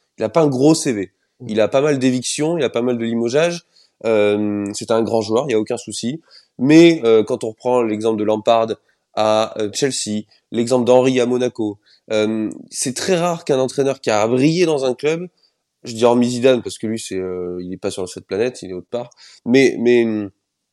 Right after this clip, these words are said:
Speaker 1: c'est très rare qu'un entraîneur réussisse dans le club dans, dans lequel il a brillé. Et pour moi, Koeman,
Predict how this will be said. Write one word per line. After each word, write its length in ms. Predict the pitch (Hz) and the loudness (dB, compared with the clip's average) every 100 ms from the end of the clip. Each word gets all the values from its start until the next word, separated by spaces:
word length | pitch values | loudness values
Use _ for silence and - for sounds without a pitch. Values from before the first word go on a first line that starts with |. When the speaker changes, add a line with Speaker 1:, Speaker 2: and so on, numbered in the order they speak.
| _ - - | _ -18 -18
Speaker 1:
c'est 80 | |
très 160 | - 165 | -8 -6
rare 180 | 160 165 | -4 -2
qu'un 120 | 143 | 0
entraîneur 440 | 123 - 127 151 | 0 0 0 0
réussisse 400 | 127 131 123 151 | 2 0 0 -4
dans 140 | 135 107 | -2 -2
le 60 | |
club 240 | 104 147 127 | 0 0 0
dans, 280 | 113 101 98 | 0 -2 -4
dans 80 | 107 | -6
lequel 220 | - 139 | -6 -4
il 80 | 120 | -2
a 60 | |
brillé. 380 | 107 123 113 104 _ - | -2 -2 -2 -4 _ -10
Et 80 | |
pour 140 | 107 135 | -4 0
moi, 140 | 170 | 0
Koeman, 400 | 151 143 170 180 | 2 2 2 -2